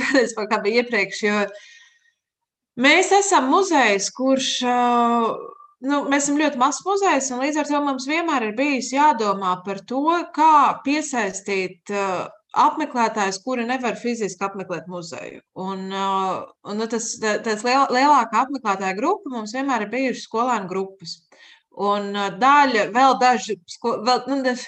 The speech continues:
<laughs> nevis daži, bet diezgan daudz skolēnu vēl paspēja apmeklēt arī rudenī. Bet, nu, teiksim tā, tāds individuāli apmeklētāji nekad nav bijusi tāda,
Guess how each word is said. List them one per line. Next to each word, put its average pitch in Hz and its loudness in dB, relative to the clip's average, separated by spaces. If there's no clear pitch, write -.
<laughs> 202 -10
nevis 170 -8
daži, 214 0
bet 175 -6
diezgan 202 -4
daudz 214 0
skolēnu 208 -2
vēl 185 -6
paspēja 220 -4
apmeklēt 202 -6
arī 190 -2
rudenī. 392 -2
Bet, 262 4
nu, 302 4
teiksim 302 0
tā, 311 4
tāds - -4
individuāli 262 4
apmeklētāji 240 2
nekad 339 -4
nav 254 -2
bijusi 285 -2
tāda, 220 0